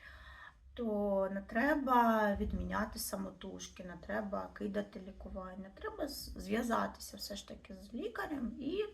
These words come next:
сказати, що так і так, от п'ю.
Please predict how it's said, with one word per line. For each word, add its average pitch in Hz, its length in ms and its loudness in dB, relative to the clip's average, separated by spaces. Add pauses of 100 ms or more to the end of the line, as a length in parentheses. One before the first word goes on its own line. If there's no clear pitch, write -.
(140)
сказати, - 560 -4
що - 160 -10
так 269 280 2
і - 20 -4
так, - 420 0
от - 240 -6
п'ю. 254 360 2